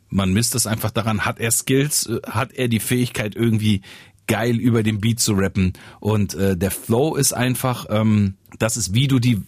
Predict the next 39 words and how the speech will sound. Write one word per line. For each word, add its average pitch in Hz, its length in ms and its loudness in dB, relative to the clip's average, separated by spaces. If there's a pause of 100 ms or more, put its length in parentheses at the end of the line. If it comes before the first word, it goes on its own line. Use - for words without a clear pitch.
Wörter 117 420 0
s-, 98 180 -2
setzt, 98 540 -2
so, 92 140 2
ne, 131 200 2
wie 139 100 2
du 139 140 2
einen 110 240 0
Satz 110 280 -2
aussprichst. 110 580 -2
Du 104 80 2
kannst 117 400 -2
das 95 280 -2
wie 107 180 0
ein 104 180 0
Roboter 101 520 -2
aussprechen 104 460 -2
oder 101 200 0 (320)
kannst 107 200 -2
auch 98 140 0
wie 104 100 2
ein 104 60 2
Roboter 113 340 0
aussprechen 110 460 0
oder, 107 120 2 (220)
weißt 143 180 2
du, 170 60 -2
du 131 60 0
kannst 127 340 -2 (260)
so, 127 400 2
äh, 113 60 -8 (260)
die 120 180 2
Sachen 127 280 0
ineinander 123 440 4
verschwimmen 135 580 0
lassen 120 400 2
und, 110 320 2
ähm, 104 300 2 (540)
einfach, 120 380 -2